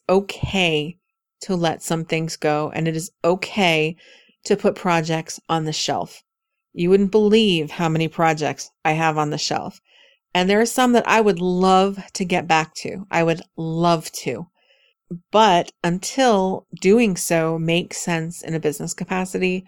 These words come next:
compared to other projects that I have going on, it's not gonna happen, nor should it.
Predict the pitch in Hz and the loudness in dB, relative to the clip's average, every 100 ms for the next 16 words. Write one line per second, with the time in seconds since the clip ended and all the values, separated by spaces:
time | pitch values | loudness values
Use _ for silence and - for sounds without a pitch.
0 | _ _ _ _ _ - 185 175 - 175 | _ _ _ _ _ -6 -4 -6 -2 2
1 | 175 175 - - 170 165 - 170 170 185 | 2 0 -2 -2 -2 -2 -2 0 0 -2
2 | 185 170 160 170 165 165 160 160 160 160 | -2 -2 -2 -2 -4 -2 -2 -2 -4 -4
3 | 180 190 _ _ _ _ _ _ 208 - | -6 -10 _ _ _ _ _ _ -6 0
4 | 233 226 214 214 240 - - 202 _ - | 0 2 0 0 -2 -6 -12 -16 _ -10
5 | 175 175 170 - 180 - | -2 -2 0 -2 -2 -6